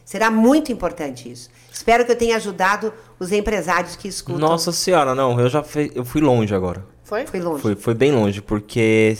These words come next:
Speaker 2: esse ano, então, vai s-, já falou das máscaras, agora falou da, dessa questão da, das
Speaker 1: Assumir o
Speaker 2: pessoas
Speaker 1: comando.
Speaker 2: assumir o comando, porque eu vejo que tem muitas pessoas que eles trabalham contra a empresa que ele tá.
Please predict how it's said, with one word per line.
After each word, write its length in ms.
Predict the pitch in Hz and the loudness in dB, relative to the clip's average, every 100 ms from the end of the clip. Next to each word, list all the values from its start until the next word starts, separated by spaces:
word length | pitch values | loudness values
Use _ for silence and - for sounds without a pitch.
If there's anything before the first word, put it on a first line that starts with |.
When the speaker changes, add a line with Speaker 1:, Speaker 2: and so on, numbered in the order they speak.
| - | -4
Speaker 2:
esse 240 | 117 123 131 | -6 0 2
ano, 140 | 135 | 2
então, 240 | 131 135 | 2 0
vai 100 | 139 | 0
s-, 220 | 143 - - _ - | -2 -4 -12 _ -4
já 200 | 117 110 | 0 0
falou 280 | - 107 101 | 0 -2 2
das 200 | 101 101 | 0 0
máscaras, 540 | 117 175 180 160 143 | 0 0 -2 -2 0
agora 180 | 135 127 | 2 0
falou 300 | - 117 110 | 0 0 0
da, 120 | 110 | -2
dessa 340 | - 107 107 | -4 -4 -4
questão 560 | - 107 - 104 101 95 - - - | -4 -4 -2 0 0 0 -10 -20 -16
da, 500 | 98 104 98 98 95 | 0 4 4 4 2
das 220 | 95 101 - | 2 -2 0
Speaker 1:
Assumir 100 | 107 | -2
o 60 | - | 0
Speaker 2:
pessoas 420 | - 127 127 117 | 2 4 4 2
Speaker 1:
comando. 140 | 147 | 0
Speaker 2:
assumir 400 | 117 - 123 127 | -2 0 0 2
o 60 | 123 | 2
comando, 580 | 123 117 127 160 156 123 - - | 2 2 2 2 0 -6 -14 -8
porque 220 | 120 127 | -2 2
eu 80 | 156 | 4
vejo 360 | 147 120 110 | 4 2 0
que 160 | 113 123 | -4 -2
tem 180 | 123 127 | 0 0
muitas 320 | 143 202 175 | 0 0 -2
pessoas 640 | - 120 - 143 131 123 | -4 -2 2 4 4 2
que 100 | - | -2
eles 200 | 135 127 | -4 -2
trabalham 380 | - 123 139 151 | -2 0 2 0
contra 380 | 147 180 214 202 | 2 0 2 0
a 40 | |
empresa 340 | 160 147 151 143 | 0 2 0 0
que 60 | 139 | 0
ele 60 | |
tá. 280 | 131 98 | 0 -2